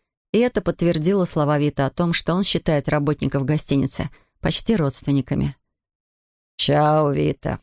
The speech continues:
Ты сегодня прям как колючка среди прекрасных роз. Везёт же некоторым». «Чао, Каладжера. Чем нас сегодня порадует Луиджина?» Последовало короткое обсуждение. Меню им не потребовалось,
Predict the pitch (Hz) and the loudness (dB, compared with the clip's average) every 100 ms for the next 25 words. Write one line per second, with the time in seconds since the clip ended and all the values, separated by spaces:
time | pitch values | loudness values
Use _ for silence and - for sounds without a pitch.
0 | _ - 170 - 151 151 165 139 151 131 | _ 0 0 2 0 2 2 0 -2 0
1 | 143 156 147 165 - - 147 127 170 - | 0 0 0 -2 -2 -2 -2 0 0 -2
2 | - 165 147 139 135 143 - 127 - - | -4 -2 0 0 0 -2 -2 -4 -2 -4
3 | - - - - _ _ _ - 147 147 | -4 -4 -6 -12 _ _ _ -2 0 2
4 | - - 151 143 135 - 139 131 131 _ | 0 0 -2 -2 -4 -6 -6 -4 -8 _
5 | _ _ _ _ _ - - 170 165 - | _ _ _ _ _ -6 0 2 0 -2
6 | 135 135 120 143 127 - _ _ _ _ | -2 0 0 -2 -4 -12 _ _ _ _
7 | - - 185 190 165 - 156 156 143 143 | -4 0 2 2 0 0 0 0 0 0
8 | 147 151 131 143 - 139 123 123 160 170 | 0 0 0 -2 0 0 2 0 0 0
9 | 170 _ _ _ _ _ _ _ - - | -4 _ _ _ _ _ _ _ -4 0
10 | 269 220 214 208 185 - 196 196 - 185 | 0 2 2 2 0 0 0 -2 -2 -2
11 | 165 - 160 143 151 139 135 139 _ _ | -2 -2 -2 0 0 0 -2 -6 _ _
12 | _ 175 185 202 - 196 190 185 185 170 | _ 0 2 2 0 0 0 0 -2 0
13 | 170 - 127 131 | -2 0 -2 -4